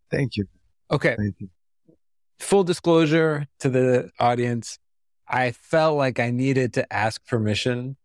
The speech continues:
Speaker 2: from you to talk about this
Speaker 1: <laughs>
Speaker 2: next song. Okay?
Speaker 1: Oh, yeah.
Speaker 2: This next
Speaker 1: Let's do it.
Speaker 2: song was an M P three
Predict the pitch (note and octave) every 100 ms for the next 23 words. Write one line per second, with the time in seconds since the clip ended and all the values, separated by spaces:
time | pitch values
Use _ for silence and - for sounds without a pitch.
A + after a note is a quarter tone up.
0 | _ - A#2 A2 G#2+ G#2+ A#2 B2 _ _
1 | _ _ _ _ - A#2+ B2 A2+ C3 A#2
2 | A#2 A#2+ A2+ A2+ G#2+ - - F2 E2+ -
3 | _ _ _ _ _ A2+ G#2 A#2 A#2+ A#2
4 | G#2+ G#2+ F#2+ F2+ _ _ _ _ _ _
5 | _ _ _ _ _ _ _ _ _ _
6 | _ _ _ - G#2 D3+ F3+ - D3 D3+
7 | G#2+ A#2+ A#2 A2+ A2+ A2+ - _ _ _
8 | _ _ _ _ - A#2+ B2 A#2+ A#2+ A#2
9 | A#2 A2+ G#2+ G2+ - - _ _ _ _
10 | A#2+ B2+ C#3 D3 F3+ D3+ C#3 C3+ B2+ B2+
11 | C3+